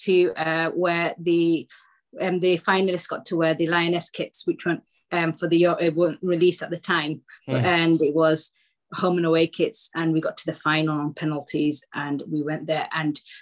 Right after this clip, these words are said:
Speaker 1: as I said, we were the underdogs, and we had the whole stadium chanting our team's name.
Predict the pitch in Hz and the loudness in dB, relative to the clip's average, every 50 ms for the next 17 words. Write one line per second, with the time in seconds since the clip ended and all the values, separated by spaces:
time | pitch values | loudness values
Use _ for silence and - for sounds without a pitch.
0 | - - - 156 156 147 165 151 - 175 151 156 156 147 160 156 - 170 170 165 | -14 -8 -4 -4 -2 0 0 0 0 0 2 2 2 2 0 -2 0 0 0 0
1 | 165 160 151 165 165 - - 160 151 151 156 151 - - 165 151 - - 147 - | -2 -2 -2 -2 -2 -2 -2 -4 -4 -2 -4 -4 -4 -4 -4 -4 -4 -6 -8 -4
2 | - 160 165 156 - - - 170 165 165 156 156 160 156 151 151 151 - - - | -2 0 0 0 0 0 2 4 4 4 4 2 -2 -4 -4 -4 -6 -8 -8 -8
3 | - - - - - - 190 170 170 170 - - 170 160 156 127 - _ _ - | -8 -8 -8 -4 -2 0 0 0 0 0 -2 0 0 0 0 -2 -6 _ _ -4
4 | 165 156 147 156 160 - - 180 175 170 165 - - 170 170 165 165 165 165 160 | -4 -4 -4 -6 -8 -4 0 0 2 2 0 0 0 2 4 4 4 4 4 2
5 | 160 | 0